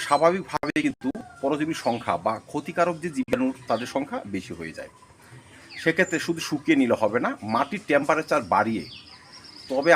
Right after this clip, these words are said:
আমাদের শোধন করতে হবে। মাটি শোধন করার প্রথম প্রসেস হচ্ছে মাটি ভালো করে শুকিয়ে নেব, এবং দ্বিতীয় প্রসেস হচ্ছে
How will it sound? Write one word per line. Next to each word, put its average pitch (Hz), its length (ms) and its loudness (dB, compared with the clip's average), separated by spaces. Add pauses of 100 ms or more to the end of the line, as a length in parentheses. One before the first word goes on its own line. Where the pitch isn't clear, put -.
আমাদের 143 280 2
শোধন 110 280 -8
করতে 85 200 -8
হবে। 76 220 -14 (760)
মাটি 120 440 4 (120)
শোধন 165 260 -2 (120)
করার 151 200 6 (100)
প্রথম 147 260 4 (100)
প্রসেস 135 320 2
হচ্ছে 98 240 -2 (760)
মাটি 123 180 6 (120)
ভালো 123 200 2
করে 117 120 2
শুকিয়ে 120 420 0
নেব, 139 120 4 (720)
এবং 123 140 0 (160)
দ্বিতীয় 160 300 0 (100)
প্রসেস 143 340 2
হচ্ছে - 220 -4